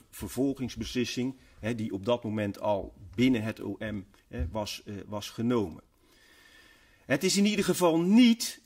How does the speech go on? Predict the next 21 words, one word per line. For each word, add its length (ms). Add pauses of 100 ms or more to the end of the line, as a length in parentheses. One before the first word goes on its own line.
(100)
aan 280
te 120
merken 360
als 180
een 160
aanzienlijke, 840
zo 340
niet 280
beslissende 640
invloed 680
op 200
de 80
bes-, 260
beslissing 680 (300)
om 200
te 120
vervolgen 640 (260)
en 280
op 260
de 220
uitkomst. 760